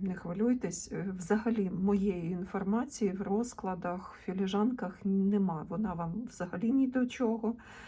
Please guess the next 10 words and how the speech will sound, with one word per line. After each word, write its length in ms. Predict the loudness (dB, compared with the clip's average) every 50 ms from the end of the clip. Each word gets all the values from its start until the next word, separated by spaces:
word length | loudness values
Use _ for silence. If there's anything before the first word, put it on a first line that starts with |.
| -18 -16 -14 -14 -12 -8
І, 360 | -4 0 2 2 2 2 2 0 -2 -4 -6 -6 -8 -10 -12 -16 -20 -20 -20 -20 _ _ _ -20 -20 -20 _ _ _ _ -6 -2
ну, 160 | 0 0 0 0
якщо 320 | -2 -4 -4 -2 0 2
воно 220 | 4 4 4 2 2
загальне, 440 | 0 -2 -2 0 0 2 2 2 0
то 160 | -2 -4 -6
воно 260 | -4 -2 0 0 0
загальне. 540 | 0 -2 -4 -6 -4 -4 -4 -4 -4 -6 -6 -6
Чуєте 420 | -4 -2 0 0 0 0 -2 -2
свою 640 | -4 -4 -4 -2 -2 -2 0 -2 -2 -2 -2 -4